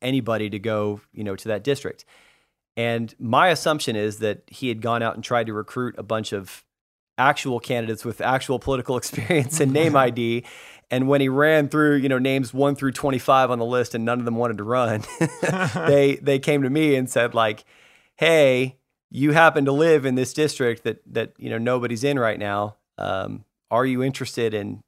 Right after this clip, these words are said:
Speaker 1: in running?" And I initially said no, and then felt awful for the next, like, three days as this, you know,
Speaker 2: Mm.
Speaker 1: churned in my stomach. And,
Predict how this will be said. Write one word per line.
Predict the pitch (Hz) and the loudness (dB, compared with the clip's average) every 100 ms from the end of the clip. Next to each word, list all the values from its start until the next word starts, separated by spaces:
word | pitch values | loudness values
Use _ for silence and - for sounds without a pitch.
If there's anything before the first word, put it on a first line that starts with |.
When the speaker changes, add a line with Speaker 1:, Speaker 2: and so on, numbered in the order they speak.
| - | -14
Speaker 1:
in | 101 | -6
running?" | 104 110 101 | -4 -4 -6
And | 101 | -6
I | 104 | -4
initially | 107 139 139 127 | -2 -4 -6 -8
said | - 101 | -6 -4
no, | 110 113 101 98 104 _ _ _ _ _ _ - | -2 0 0 -4 -10 _ _ _ _ _ _ -8
and | 113 | -4
then | 113 113 113 110 107 - _ _ _ _ _ _ _ _ _ | -2 0 -2 -4 -8 -14 _ _ _ _ _ _ _ _ _
felt | - 147 131 123 - _ - | -8 0 0 0 -8 _ 0
awful | 123 127 - 98 95 | 2 2 0 -4 -4
for | - 120 | -6 -4
the | 110 | -2
next, | 110 107 117 | -2 -4 -6
like, | 104 | -8
three | - 123 123 | -10 -8 -4
days | 117 117 110 98 | -2 0 0 -4
as | 104 | -10
this, | - 107 - - | -12 -12 -12 -16
you | - | -10
know, | 113 | -8
Speaker 2:
Mm. | 127 123 110 101 _ _ | -6 -6 -8 -12 _ _
Speaker 1:
churned | - 127 123 | -4 -4 -4
in | 110 | -4
my | 104 | -6
stomach. | - 120 120 113 110 | -4 -4 -4 -4 -6
And, | 98 101 | -8 -10